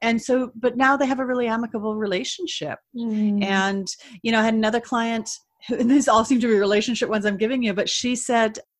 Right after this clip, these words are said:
Speaker 1: that her hu-, oh, I did a half day workshop, and she said, "Oh, it's all my husband's fault. It's his fault our relationship broke down.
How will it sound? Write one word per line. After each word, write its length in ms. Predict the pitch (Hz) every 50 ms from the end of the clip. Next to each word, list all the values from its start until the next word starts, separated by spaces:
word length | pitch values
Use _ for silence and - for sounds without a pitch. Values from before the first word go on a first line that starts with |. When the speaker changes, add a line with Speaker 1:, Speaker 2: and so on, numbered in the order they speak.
| _ _ _ -
Speaker 1:
that 340 | 214 220 220 214 214 196 - - - _ _ _ _ _ _ _ _ 233
her 180 | 196 220 247
hu-, 160 | 202 247 233 - -
oh, 160 | 220 214 214
I 60 | 208
did 140 | 214 220 208 220
a 20 |
half 200 | 214 214 208 -
day 120 | 220 202
workshop, 520 | 196 208 220 262 - - 262 214 190 - -
and 120 | 185 185
she 160 | - - 220
said, 200 | 202 - - 196 -
"Oh, 80 | 202
it's 120 | 233 226 247
all 100 | 240 240
my 120 | 247 226
husband's 440 | 185 190 196 190 - 208 196 180 -
fault. 300 | - 180 160 151 - - - - - 285 -
It's 120 | 208 - -
his 400 | 190 226 170 190 262 302 - -
fault 260 | - 277 254 254 240
our 100 | 247 220
relationship 500 | 214 202 196 190 - - 180 - 202 -
broke 220 | - 180 180 175 -
down. 300 | 277 269 269 269 277